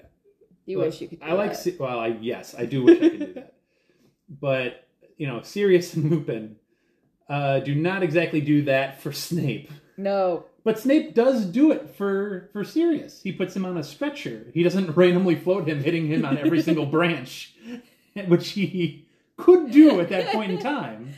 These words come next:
Speaker 2: No one would
Speaker 1: I
Speaker 2: stop
Speaker 1: mean,
Speaker 2: him.
Speaker 1: he'd be kind of justified in some ways,
Speaker 2: In
Speaker 1: but,
Speaker 2: some ways, he
Speaker 1: you
Speaker 2: would
Speaker 1: know.
Speaker 2: be. But, uh, that's kind of an interesting take, too. He actually conjured stretchers for the
Speaker 1: For,
Speaker 2: three of them. For
Speaker 1: yeah,
Speaker 2: Ron,
Speaker 1: for
Speaker 2: for,
Speaker 1: his childhood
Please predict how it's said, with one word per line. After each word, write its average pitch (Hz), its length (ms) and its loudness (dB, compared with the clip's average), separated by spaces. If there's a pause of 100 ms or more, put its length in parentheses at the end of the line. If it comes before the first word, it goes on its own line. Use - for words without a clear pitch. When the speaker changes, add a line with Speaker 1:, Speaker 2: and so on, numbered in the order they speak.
Speaker 2:
No 175 160 0
one 247 140 2
would 214 140 -2
Speaker 1:
I - 40 -6
Speaker 2:
stop 381 160 0
Speaker 1:
mean, 403 140 -2
Speaker 2:
him. 392 60 -4
Speaker 1:
he'd 403 140 -4
be 370 100 -4
kind 339 240 -6
of 269 80 -14
justified 196 680 -10
in 220 180 -12
some 220 200 -12
ways, 196 400 -10
Speaker 2:
In 311 200 0
Speaker 1:
but, - 80 -6
Speaker 2:
some 226 180 4
ways, 180 220 2
he 240 100 -6
Speaker 1:
you 311 60 -2
Speaker 2:
would 254 80 0
Speaker 1:
know. 196 200 -6
Speaker 2:
be. - 140 -20
But, 139 460 -6 (100)
uh, 143 540 -6 (260)
that's 185 260 -4
kind 180 160 -4
of 165 60 0
an 165 80 0
interesting 147 400 -6
take, 143 240 -4
too. 196 140 -2
He 147 120 2
actually 117 280 -8
conjured 147 300 -8
stretchers 135 600 -10 (240)
for 123 480 -4 (460)
the 139 180 -4
Speaker 1:
For, - 40 -10
Speaker 2:
three 147 240 0
of 110 100 -6
them. 127 220 -6
For 139 120 -8
Speaker 1:
yeah, - 100 -2
Speaker 2:
Ron, 123 260 -6
Speaker 1:
for - 60 -18
Speaker 2:
for, 123 180 -6
Speaker 1:
his 185 240 -4
childhood 180 560 -8